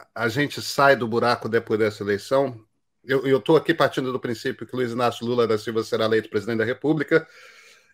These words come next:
Claro que coisas podem acontecer, mas a gente já tá numa situação em que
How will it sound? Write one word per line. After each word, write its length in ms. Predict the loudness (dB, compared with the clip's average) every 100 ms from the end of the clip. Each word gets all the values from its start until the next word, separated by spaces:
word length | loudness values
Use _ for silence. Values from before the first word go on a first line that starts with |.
| _
Claro 300 | 6 8 8
que 140 | 4
coisas 340 | 0 2 2 0
podem 300 | 0 2 0
acontecer, 640 | -2 -6 -4 -6 -4 -2
mas 480 | 0 0 -2 -4 -8
a 80 | -10
gente 240 | -8 -8 -6
já 120 | -4
tá 160 | -4
numa 180 | -4 -6
situação 560 | -6 -4 -4 -2 -4 -2
em 80 | -8
que 640 | -6 -4 0 2 0 -4